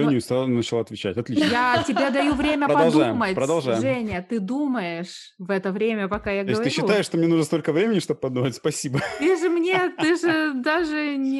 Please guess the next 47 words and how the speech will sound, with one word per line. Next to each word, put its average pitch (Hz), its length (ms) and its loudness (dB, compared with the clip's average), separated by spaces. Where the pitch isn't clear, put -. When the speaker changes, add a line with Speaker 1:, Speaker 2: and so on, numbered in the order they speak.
Speaker 1:
это 240 220 -8
самое. 180 600 -10
Speaker 2:
Конечно, 147 220 0
Speaker 1:
За-, 277 140 -2
я 277 180 0
Speaker 2:
всё, 440 40 0
Speaker 1:
тебе 330 80 0
Speaker 2:
всё, - 140 0
Speaker 1:
просто 392 200 0
Speaker 2:
ты, 302 120 -4
ты 311 140 2
Speaker 1:
пытаюсь 269 80 -4
Speaker 2:
уже, 262 240 -4
Speaker 1:
не, 254 160 -2
не 247 160 2
Speaker 2:
ты - 0 -
Speaker 1:
ставить 311 340 0
Speaker 2:
уже - 20 0
Speaker 1:
в - 0 -
Speaker 2:
не 311 120 4
Speaker 1:
неловкое 339 280 2
Speaker 2:
объяснишь. 359 300 2
Speaker 1:
положение, 220 520 0
Speaker 2:
Всё, - 20 -20
ты 123 100 -8
уже 123 180 -2
Speaker 1:
чтобы 196 80 -2
не 226 120 -2
было 127 200 0
Speaker 2:
поставила, - 140 0
всё 233 140 -2
в 185 60 -2
Speaker 1:
паузы. - 0 -
Speaker 2:
порядке. 110 680 -6
Всё 139 220 -10
как - 180 -14
обычно. 117 380 -12
Давай, 107 220 -10
Speaker 1:
Э, - 20 -12
Speaker 2:
продолжаем. 110 460 -10
Speaker 1:
я 233 360 -2
задам 220 540 -2
как 190 300 -6
бы, 175 640 -10
Speaker 2:
<laughs> 208 380 -12
Speaker 1:
э, 185 100 -6
пример, 185 520 -4